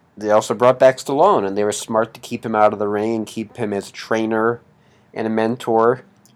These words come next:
to Adonis Johnson, the son of, of Apollo Creed. And I also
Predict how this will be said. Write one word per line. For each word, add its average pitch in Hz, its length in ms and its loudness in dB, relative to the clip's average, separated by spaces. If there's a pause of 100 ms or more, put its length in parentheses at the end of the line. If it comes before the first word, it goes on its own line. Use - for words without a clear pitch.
(120)
to - 160 -8
Adonis 107 720 2 (400)
Johnson, 120 640 -2 (1400)
the 107 120 -12
son 120 540 4 (280)
of, - 800 0 (880)
of 113 80 4
Apollo 107 420 4
Creed. 120 440 -4 (2000)
And 107 140 0
I 107 60 4
also 107 580 4